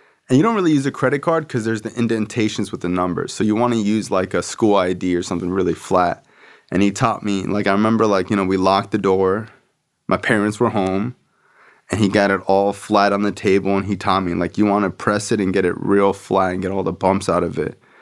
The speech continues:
And then, you know, you get another card to scrape it off the other card, and then you cut it into little lines, but you gotta make sure it's really flat first, get all the little rocks out of it,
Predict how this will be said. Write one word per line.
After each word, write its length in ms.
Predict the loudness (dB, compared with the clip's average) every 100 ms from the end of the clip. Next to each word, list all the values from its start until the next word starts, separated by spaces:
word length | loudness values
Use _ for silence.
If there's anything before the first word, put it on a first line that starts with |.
| -20 -20 _ -4
And 180 | -2 0
then, 220 | 0 2
you 80 | 2
know, 100 | 2
you 160 | 0
get 180 | 2 2
another 340 | 2 0 -2 -4
card 400 | -2 0 0 -4
to 80 |
scrape 340 | -6 0 0 0
it 60 |
off 260 | 0 0 -2
the 160 | 0 2
other 240 | 2 -2
card, 460 | -2 -2 0 -2 -6 _ -20 -20 _ _ -2
and 140 | 2
then 120 | 2
you 200 | 0 -2 -8 _ -6
cut 260 | -2 0
it 120 | 0 -2
into 240 | -4 -2
little 240 | -2 0
lines, 400 | 0 0 -2 -4
but 100 | -2
you 80 | 0
gotta 220 | 2 2
make 260 | 0 -2 -4
sure 260 | -2 0 0
it's 160 | -2
really 440 | -2 2 2 0 -2
flat 420 | 0 0 0 -2
first, 340 | -2 -2 -2
get 140 | -2 -2
all 320 | 0 2 2
the 100 | 0
little 200 | -2 -2
rocks 400 | 0 0 -2 -2
out 160 | -2
of 120 | -2 -2
it, 200 | -4